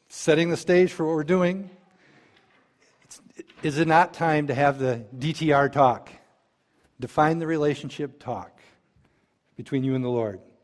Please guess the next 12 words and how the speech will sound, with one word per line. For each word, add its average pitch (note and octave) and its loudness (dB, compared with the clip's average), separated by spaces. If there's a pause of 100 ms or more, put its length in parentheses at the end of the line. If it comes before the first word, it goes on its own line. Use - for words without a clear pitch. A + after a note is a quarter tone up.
(1040)
When C3+ -4
you D3 0
hear E3 4
those D#3+ 2
questions, C3 -2
"Why B2+ 0
are D3 2
you C#3+ -2
here? C3+ -4
What's C3+ -8
your D3 -6
because? A#2+ -8